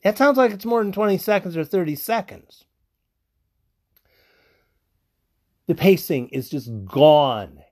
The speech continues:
absolutely gone in ball games.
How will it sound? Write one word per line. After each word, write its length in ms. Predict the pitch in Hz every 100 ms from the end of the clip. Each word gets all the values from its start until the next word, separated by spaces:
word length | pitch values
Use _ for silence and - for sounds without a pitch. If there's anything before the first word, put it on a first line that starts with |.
| -
absolutely 720 | 147 165 - 185 165 - 160
gone 480 | 131 127 120 120 120
in 260 | 117 113 104
ball 280 | 104 92 87
games. 400 | 80 _ -